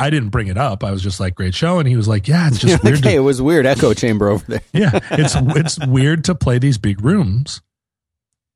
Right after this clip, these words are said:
Speaker 1: uh, or these big, you know, uh, certainly out in a field, because you just don't get any f-, you don't get the feedback that you're,
Speaker 2: Mm-hmm.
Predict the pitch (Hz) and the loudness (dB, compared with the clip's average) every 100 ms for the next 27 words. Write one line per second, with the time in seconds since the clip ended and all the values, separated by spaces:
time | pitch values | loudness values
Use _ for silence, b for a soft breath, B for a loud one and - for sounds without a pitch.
0 | _ _ - 120 113 117 110 113 131 110 | _ _ -2 0 2 0 0 0 -2 -4
1 | - 127 98 95 - 92 87 85 - 165 | -4 -2 0 -2 -6 -8 -6 -4 -2 0
2 | 123 95 107 117 95 82 - 117 160 78 | 2 2 2 2 0 -2 -2 0 0 -2
3 | 113 - _ _ _ _ - 123 127 123 | -6 -12 _ _ _ _ -6 0 2 2
4 | 123 120 131 113 123 123 92 - - 110 | 2 2 2 2 2 2 2 -2 -2 2
5 | 139 156 139 - - 151 147 92 110 92 | 2 2 -2 -4 0 0 2 0 2 2
6 | 90 90 - | 4 2 0